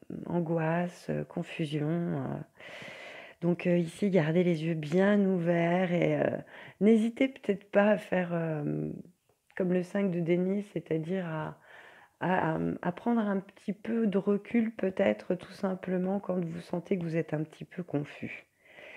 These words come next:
Et puis, hem, si je me souviens bien, vous aviez eu aussi, heu, l'animal totem, heu, du crabe, heu, que je vous avais conseillé le mois dernier.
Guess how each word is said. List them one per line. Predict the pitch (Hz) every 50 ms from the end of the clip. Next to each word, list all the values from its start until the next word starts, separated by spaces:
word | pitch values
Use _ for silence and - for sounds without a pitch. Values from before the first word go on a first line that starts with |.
| - - - - _
Et | - 165
puis, | 214 - - - - 202 208 208 208 214
hem, | 202 196 190 190 185 190 185 185 180 185 180 185 175
si | - - 226
je | 202 233
me | 220 208
souviens | 208 - - 226 214 214 214 208 208 208
bien, | 196 190 214 214 220
vous | 208 208 190 170
aviez | 180 175 165 170 185 190
eu | 190 190 - - 185 190 190
aussi, | 185 190 196 190 - - - -
heu, | 185 190 196 190 175 170
l'animal | 165 185 190 196 196 196 196 196 190
totem, | - - 180 175 - 185 180 185 185 165
heu, | 160 160 165
du | 165 160 - 196
crabe, | - - - - - 202 196 190 175
heu, | 165 160 156 156
que | 156 - 180
je | 170
vous | 180 185 175
avais | 185 170 175 175
conseillé | - - 185 175 - 196 190 202
le | 202
mois | 202 190 190
dernier. | 180 180 175 175 180 185 202 214 226